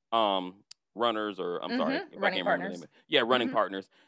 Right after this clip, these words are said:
Speaker 1: And, you know, he was talking about it, and I was like, "Well, the only thing is, like, you know, you guys, the, the South Fulton Running Partners usually set up their little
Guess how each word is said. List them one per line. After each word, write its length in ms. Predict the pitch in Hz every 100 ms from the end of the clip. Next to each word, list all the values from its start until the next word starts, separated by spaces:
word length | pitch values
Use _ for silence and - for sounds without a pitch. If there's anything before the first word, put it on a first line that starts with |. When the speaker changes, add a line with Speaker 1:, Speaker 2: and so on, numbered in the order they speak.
| _
Speaker 1:
And, 420 | 147 147 143 139
you 140 | 151 220
know, 480 | 175 151 147 143 113
he 200 | 160 302
was 160 | 277
talking 300 | 196 156 147
about 280 | 120 127 127
it, 40 |
and 120 | 131 156
I 60 |
was 160 | 190 185
like, 220 | 180 156
"Well, 320 | 151 226 233
the 80 | 220
only 160 | 247 220
thing 180 | 320 330
is, 160 | 226
like, 220 | 214 202 -
you 60 |
know, 100 | 254
you 160 | 180 240
guys, 400 | 180 180 180 185
the, 140 | 147
the 140 | 131 131
South 220 | 135 165
Fulton 320 | 165 165 147
Running 200 | 147 190
Partners 320 | 170 143 135 113
usually 300 | 175 156 165
set 260 | - 143
up 120 | 147
their 100 | 147
little 400 | 151 160 165 160